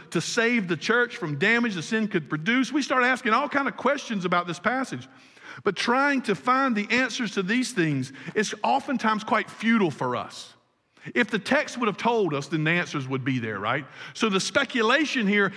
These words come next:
is not where we should be going. What did happen? The hypocrisy and the actions of Ananias and Sapphira betrayed such a disease that it needed to be removed quickly.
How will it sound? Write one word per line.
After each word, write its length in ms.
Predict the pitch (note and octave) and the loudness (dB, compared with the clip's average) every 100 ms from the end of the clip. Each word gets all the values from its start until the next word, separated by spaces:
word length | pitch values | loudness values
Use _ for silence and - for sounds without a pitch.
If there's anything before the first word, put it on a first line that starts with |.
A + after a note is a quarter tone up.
| F#3+ | -2
is 160 | G#3 G3 | 0 2
not 260 | A#3+ C4+ | 2 2
where 120 | B3+ | 2
we 160 | A3+ A3 | 2 0
should 160 | - F#3+ | -2 -2
be 80 | |
going. 260 | F#3+ A#3 F#3 - - | 0 2 0 -2 -4
What 360 | F3 C#4 D4 F3 | 0 0 0 -2
did 220 | D4+ D4 | -2 2
happen? 400 | G#3+ D3+ A#2+ G2 - - - | 2 0 -4 -10 -14 -20 -6
The 120 | - | 2
hypocrisy 840 | G3 F#3+ - B3 C#4+ D#4+ C4 D4 C4+ | 2 2 0 0 0 0 0 0 2
and 140 | G#3+ | 2
the 140 | G3+ G3+ | 0 2
actions 680 | B3+ C4 B3+ - B3 A#3+ - - F3 | 4 4 0 -2 0 0 -4 -10 -2
of 180 | F3+ G3+ | 0 2
Ananias 540 | C4 C#4+ B3+ B3 A3+ | 2 2 2 2 0
and 140 | A3 | -4
Sapphira 580 | - E3+ - A#3+ A3+ D#3 - D3 | -4 -4 -2 0 2 0 -4 -4
betrayed 460 | F#3+ - A#3 A#3 F3+ | -4 0 2 2 0
such 340 | - C#4 C#4 | 0 0 -2
a 60 | B3+ | -4
disease 540 | G3 E3 B3 C4+ G#3 | -4 0 2 4 4
that 120 | F3+ | 2
it 160 | B3 C#4 | 2 2
needed 280 | A#3+ A3 F#3 | 0 2 2
to 60 | |
be 120 | F#3 | 2
removed 560 | F3+ D#3 E3+ F3+ D3+ B2 - - | 2 2 4 2 2 -4 -14 -4
quickly. 540 | G3 - - A#2 - | -2 0 -4 -10 -12